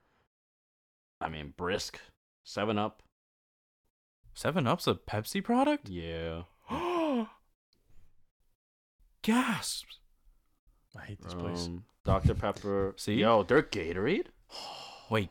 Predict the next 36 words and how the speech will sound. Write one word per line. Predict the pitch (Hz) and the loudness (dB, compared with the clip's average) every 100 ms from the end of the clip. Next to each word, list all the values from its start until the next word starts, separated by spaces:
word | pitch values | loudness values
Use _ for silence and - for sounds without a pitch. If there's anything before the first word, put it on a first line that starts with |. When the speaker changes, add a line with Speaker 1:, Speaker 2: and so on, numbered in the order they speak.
| - | -4
Speaker 2:
Gatorade's | 110 123 147 143 | 0 4 4 4
a | |
Pepsi | - - 117 - 147 151 | 2 2 2 0 -2 0
product? | 180 180 196 - - - - | 4 4 2 -6 -20 -20 4
Powerade | - 110 117 123 123 | 6 6 6 4 2
is | 123 139 | 2 0
a | |
Coke | 135 131 120 | -2 -4 -6
product. | - 123 117 104 98 - - - _ _ _ | -4 -4 -2 -4 -6 -12 -20 -20 _ _ _
Speaker 1:
Ooh. | 508 605 762 - | 12 12 12 6
Speaker 2:
'Cause | - 127 | -2 0
when | 131 131 | 2 2
we | 131 | 2
go | 135 | 4
to | 131 | 2
King's | 143 131 | 0 0
Dominion, | 123 135 147 127 | 2 2 4 4
that's | 120 131 | 2 2
all | 135 | 4
they | 139 | 4
have. | 131 143 156 131 - - - _ - - - | 4 4 4 2 -2 -14 -20 _ -20 -12 -2
Speaker 3:
Oh | 160 180 180 170 | 4 8 10 8
my | 139 127 117 110 | 6 2 -2 -2
goodness, | - 175 175 180 - | 8 10 10 6 2
this | 113 | -4
makes | 123 - | -4 -4
so | 123 | -4
much | 120 | -4
sense. | 147 156 170 - - _ _ - | 0 0 -2 -8 -14 _ _ -6
Speaker 1:
Hey, | 95 | -2
you | 87 | -2
know | 98 | -2
what's | 139 | -4
kinda | - 110 | -6 -10
crazy? | 92 92 98 117 131 _ _ _ _ _ _ _ _ _ - | -8 -8 -8 -8 -12 _ _ _ _ _ _ _ _ _ -12
Pepsi, | 185 208 - 320 214 | -10 -10 -12 -10 -10